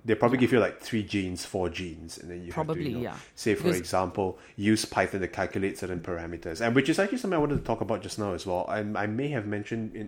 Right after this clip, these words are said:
Speaker 1: before
Speaker 2: Mm-hmm.
Speaker 1: about how, you know, there was a, a couple of, uh, biologists, I think one at University of Oregon,
Speaker 2: Mm-hmm.
Speaker 1: they've been looking at, you know, because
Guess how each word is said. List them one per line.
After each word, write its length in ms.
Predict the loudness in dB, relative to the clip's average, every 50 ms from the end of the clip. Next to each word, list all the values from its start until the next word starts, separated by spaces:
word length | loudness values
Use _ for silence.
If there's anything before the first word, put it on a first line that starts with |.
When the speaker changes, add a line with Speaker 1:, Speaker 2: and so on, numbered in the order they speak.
| -10 -10 -10
Speaker 1:
before 380 | -10 -8 -6 -2 -2 -2 -2
Speaker 2:
Mm-hmm. 200 | -2 -2 -4 -4 -6 -8 -12 -12 -10 -4
Speaker 1:
about 240 | -2 0 -2 -2
how, 340 | 0 2 4 6 6 6 4 2
you 60 | 2
know, 140 | 0 0 -2
there 300 | -4 -6 -8 -8 -6 -6
was 160 | -6 -6 -6
a, 80 | -8 -8 -8 -10 -12 -12 -12 -10 -10 -12 -12 -10
a 160 | -10 -10 -10 -10 -12 -14 -12
couple 220 | -10 -6 -2 -2
of, 200 | -2 -2 -4 -6
uh, 180 | -6 -6 -6 -6 -6
biologists, 580 | -6 -4 -2 -2 -2 -4 -4 -4 -4 -4 -4 -6
I 60 | -8
think 160 | -8 -8 -6
one 100 | -6 -6
at 120 | -6 -8 -8
University 400 | -10 -10 -8 -8 -8 -8 -8 -8
of 60 | -8 -6
Oregon, 480 | -6 -6 -6 -6 -6 -6 -6 -8 -8
Speaker 2:
Mm-hmm. 480 | -12 -16 -18 -18 -18 -18 -18 -16 -4 0
Speaker 1:
they've 680 | 2 4 4 4 4 2 0 -4 -10 -14 -14 -14 -14 -16 -18 _ _
been 200 | -2 2 2 4
looking 300 | 2 2 4 2 4 4
at, 160 | 2 2 0 -2 -4
you 80 | -4
know, 80 | -4 -4
because 380 | -2 0 0 0 0 -4 -10